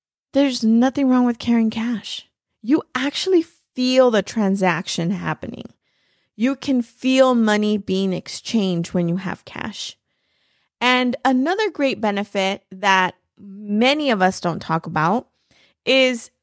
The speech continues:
not using a credit card is actually true freedom. To me, I feel like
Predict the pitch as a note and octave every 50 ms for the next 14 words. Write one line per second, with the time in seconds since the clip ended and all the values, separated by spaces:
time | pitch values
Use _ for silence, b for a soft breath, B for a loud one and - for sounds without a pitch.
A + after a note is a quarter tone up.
0 | _ _ _ _ _ _ _ _ _ _ _ _ _ _ _ G#3 G#3 G#3 G#3+ A#3
1 | D4+ F4+ G4 - - A#3+ C4+ C#4 B3 B3+ C4 B3 A3 G#3+ - - A3 F#3+ G3 A#3
2 | A#3 - - C#4 C#4+ D4+ D#4 D#4+ E4 F4 _ _ _ _ _ _ _ _ _ _
3 | _ _ - A#3+ B3+ A#3+ A3+ _ - - G#3+ A3+ A3+ - - C#4 C4 B3+ C4 C4
4 | C4 C4+ C4+ - _ _ _ _ _ _ _ _ _ _ _ _ _ _ _ _
5 | _ _ - - - - A3+ G#3+ G#3 - - F3+ D#3+ A#2+ - - - G3+ - _
6 | _ _ _ _ _ _ _ - - - A3+ G#3+ G#3+ A#3 C4 D#4+ G4 A4+ - b
7 | b b b b b b b b b b A3 A#3+ B3 B3 - - - C#4+ D4 D4+
8 | D4+ D4 C4+ A#3 A3 G#3 G3+ G3+ F#3+ - - - _